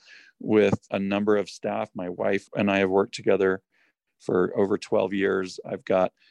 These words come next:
assistants in the studio that are both, like, an assistant and that are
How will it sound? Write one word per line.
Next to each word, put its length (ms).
assistants 640
in 120
the 80
studio 400
that 180
are 200
both, 320
like, 360
an 160
assistant 560
and 220
that 120
are 200